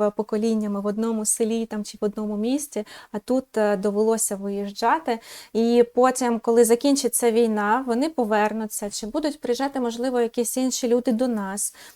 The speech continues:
Будуть же ж приїжджати якісь іноземці, це ж має бути так, правильно?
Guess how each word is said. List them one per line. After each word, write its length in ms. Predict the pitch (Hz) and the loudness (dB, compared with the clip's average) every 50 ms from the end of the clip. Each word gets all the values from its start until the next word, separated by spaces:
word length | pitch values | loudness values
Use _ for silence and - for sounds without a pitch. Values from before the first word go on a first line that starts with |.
| _ _ - | _ _ -6
Будуть 300 | 214 262 339 339 330 240 | -2 0 2 2 2 2
же 100 | 233 220 | 2 0
ж 100 | 214 - - | -2 -4 0
приїжджати 480 | - 226 226 220 240 226 226 226 208 | 2 4 4 6 6 4 4 4 0
якісь 320 | 202 - - 214 208 - 233 | -8 -6 -6 -6 -6 -4 -4
іноземці, 680 | 220 226 226 214 220 208 196 190 190 208 - - 196 | -4 -4 -4 -4 -4 -4 -4 -6 -6 -8 -6 -8 -8
це 220 | - - - 196 202 | -8 -6 -6 -6 -6
ж 260 | - - - - 208 | -6 -8 -8 -6 -4
має 280 | 214 240 294 294 262 | 0 0 2 0 0
бути 320 | 220 208 208 196 - - 196 | -2 -4 -6 -8 -8 -10 -14
так, 280 | - - 190 190 - | -12 -10 -12 -12 -12
правильно? 500 | - - 208 220 233 233 226 214 202 208 | -10 -6 -4 -4 -4 -4 -6 -6 -8 -10